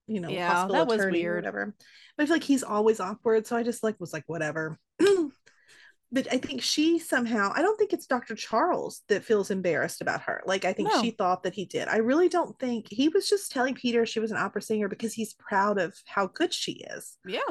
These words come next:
Speaker 1: Um,
Speaker 2: I think he was trying to come up with something that wasn't, like, really work related.
Speaker 1: Yeah, 'cause I, he, he probably just didn't want, he may have noticed that she was uncomfortable and just wanted to bring it up, something
Speaker 2: Yeah.
Speaker 1: else.
Speaker 2: I didn't see it as a dig at her at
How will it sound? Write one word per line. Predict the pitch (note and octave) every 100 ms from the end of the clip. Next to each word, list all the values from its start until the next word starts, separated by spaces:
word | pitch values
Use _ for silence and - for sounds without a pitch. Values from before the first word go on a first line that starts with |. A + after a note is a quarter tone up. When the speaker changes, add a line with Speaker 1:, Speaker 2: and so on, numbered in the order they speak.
| G#3 - _ _ _ -
Speaker 1:
Um, | A#3+ A3 F#3+ G3 - _ _ _ _ -
Speaker 2:
I | C#4
think | A#4
he | G#4+
was | F#4+
trying | - D#4 C#4
to | A#3+
come | B3 G3+
up | G#3+
with | G#3
something | G3+ G#3 G3
that | F3
wasn't, | F#3 F#3 F3
like, | E3+ F3
really | F3+ E3
work | E3 D#3 -
related. | E3 D3+ C3 D#2 - _ _ _ -
Speaker 1:
Yeah, | C#4
'cause | C4+ C4
I, | C4+ C4 _ _
he, | - - -
he | C4
probably | D4 D4 C4+
just | A#3+ -
didn't | B3
want, | A3+ _
he | - D4
may | C#4+ B3+
have | G3+ G3
noticed | F#3+ F3+ F#3+ -
that | -
she | - G#3
was | F#3+
uncomfortable | F3 - F3 - E3 G3
and | A3
just | G#3
wanted | G3 F#3+ F#3
to | F#3+
bring | F3+ E3+
it | F3+
up, | - - -
something | F3+ D#3+ F3
Speaker 2:
Yeah. | C5 G3+ F3+
Speaker 1:
else. | - - -
Speaker 2:
I | C#4
didn't | A#4+ G#4 F3+ -
see | - A3+
it | G3
as | E3+ F3+
a |
dig | E3 E3+ B3
at | F3+
her | E3+
at | D#3